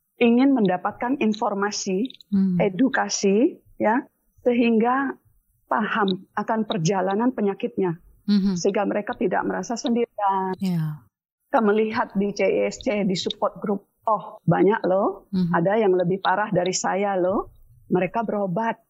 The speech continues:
Speaker 1: oh, mereka bisa sehat lagi,
Speaker 2: Hmm.
Speaker 1: mereka bisa beraktivitas seperti sedia kala gitu. Jadi mereka termotivasi, mempunyai kekuatan, tumbuh semangat dan harapan.
Speaker 2: Baik.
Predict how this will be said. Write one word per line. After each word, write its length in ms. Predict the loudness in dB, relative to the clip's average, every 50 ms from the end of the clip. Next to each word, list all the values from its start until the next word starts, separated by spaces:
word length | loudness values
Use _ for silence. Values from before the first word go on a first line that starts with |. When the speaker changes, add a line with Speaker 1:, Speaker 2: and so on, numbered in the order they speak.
| -4
Speaker 1:
oh, 80 | -2 0
mereka 320 | 0 0 -2 -4 -6 -4
bisa 240 | -4 -4 -4 -4 -6
sehat 320 | -6 -6 -6 -4 -4 -6 _ -6
lagi, 560 | -6 -6 -6 -2 -2 0 2 2 2 0 -2 _ _
Speaker 2:
Hmm. 160 | -2 -2 0
Speaker 1:
mereka 240 | 0 0 0 -2 -2
bisa 400 | -2 -6 -6 -4 -2 -2 -2 -4 _ _ _ -10 _ _ _ -6
beraktivitas 960 | -4 -2 -2 -2 -4 -4 _ -4 0 0 -2 -2 -2 -4 -4 -4 -6 -12 -8
seperti 400 | -8 -6 -6 -6 -6 -4 -6 -6
sedia 320 | -2 -4 -4 -2 -2 -4 -2
kala 460 | -2 -2 -2 0 0 0 -2 -2 -4 -4 -6
gitu. 480 | -8 -10 _ -6 -6 -6 -6 -10 _ _ _ _ _ _
Jadi 140 | 0 2 4
mereka 320 | 4 2 2 -2 -4 -6 -6
termotivasi, 1040 | -4 -2 -2 -2 -2 -2 -4 -6 -2 -2 -4 -4 -4 -6 -2 0 0 0 0 -2 _ _ _ _ _ _ _
mempunyai 400 | 0 0 0 0 -2 -2 -2 -2
kekuatan, 720 | -4 -8 -6 -4 -4 -4 -4 -4 -6 -8 -6 -6 -6 -8 -10 _ _ _ _ -20 -4 0
tumbuh 240 | 2 4 4 2 0
semangat 480 | -2 -4 -2 -2 0 0 0 -2 -2 -4
dan 160 | -6 -10 -8
harapan. 800 | -6 -6 -6 -4 -6 -8 -8 _ _ -8 -6 -4 -4 -6 -6 -8 -16 _ _
Speaker 2:
Baik. 400 | -4 -4 -2 -2 -4 -6 -8 -12